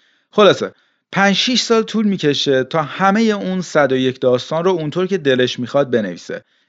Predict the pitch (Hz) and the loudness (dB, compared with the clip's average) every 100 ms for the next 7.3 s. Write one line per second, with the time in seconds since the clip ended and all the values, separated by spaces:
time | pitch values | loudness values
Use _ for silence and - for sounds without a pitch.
0 | _ 190 226 233 - 214 202 180 196 156 | _ 2 4 4 2 -2 -2 -2 0 4
1 | 139 151 147 131 127 127 113 120 - 113 | 6 6 4 2 -2 -4 0 0 0 0
2 | 113 120 110 113 107 135 170 226 226 - | 2 2 0 -4 -4 2 4 2 -2 -14
3 | _ _ _ 147 180 185 180 220 226 - | _ _ _ 0 2 2 2 2 0 -2
4 | 202 214 196 175 147 151 175 170 151 - | -2 0 -2 -4 0 2 2 2 2 0
5 | 143 160 180 147 156 - 160 131 - 104 | -6 -4 -2 0 0 -2 -4 -4 -6 -10
6 | - 95 - 90 90 _ - 208 139 113 | -8 -10 -6 -8 -8 _ -2 0 2 2
7 | 101 107 95 | 0 -2 -6